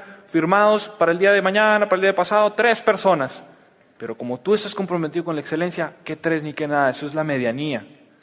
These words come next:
Vamos por seis. Y el andar cor-, por todo el grupo, buscando cómo ayudarle a los demás,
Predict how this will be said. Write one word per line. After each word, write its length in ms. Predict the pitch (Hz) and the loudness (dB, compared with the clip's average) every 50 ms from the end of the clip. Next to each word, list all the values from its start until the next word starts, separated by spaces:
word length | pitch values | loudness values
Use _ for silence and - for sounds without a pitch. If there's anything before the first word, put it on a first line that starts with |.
| _ _ _ | _ _ _
Vamos 280 | 120 123 135 139 135 | -6 -4 -4 -6 -8
por 180 | - - 104 107 | -10 -14 -14 -12
seis. 520 | - - - 143 123 101 - - - - - _ _ _ _ _ - - - - - - - - - - _ _ _ _ _ _ _ _ _ | -6 -4 -2 -2 -2 -4 -6 -14 -18 -20 -20 _ _ _ _ _ -20 -20 -20 -20 -20 -20 -20 -20 -20 -20 _ _ _ _ _ _ _ _ _
Y 160 | - 160 185 | -2 2 4
el 80 | 185 185 | 4 4
andar 420 | 175 170 180 202 208 226 254 247 | 4 4 4 4 4 4 2 2
cor-, 300 | - 247 262 254 - - - | 0 0 0 0 -2 0 2
por 280 | 233 220 214 220 - | 2 2 2 0 0
todo 280 | - 262 233 262 277 277 | 0 4 4 6 6 6
el 120 | 269 269 233 | 6 4 4
grupo, 480 | 240 247 254 254 220 - - 160 139 | 4 4 4 4 2 0 0 -2 -2
buscando 880 | 117 127 151 160 - - - - 220 233 247 262 247 202 165 135 - - | -2 -2 -4 -4 -4 -4 0 2 4 4 4 2 2 2 2 2 0 0
cómo 260 | - 196 220 226 240 | 2 2 4 4 4
ayudarle 340 | 233 214 196 190 202 202 214 | 4 6 6 4 4 4 2
a 40 | 214 | 0
los 100 | 190 170 | 2 2
demás, 360 | 170 165 196 226 240 233 | 4 4 4 4 2 2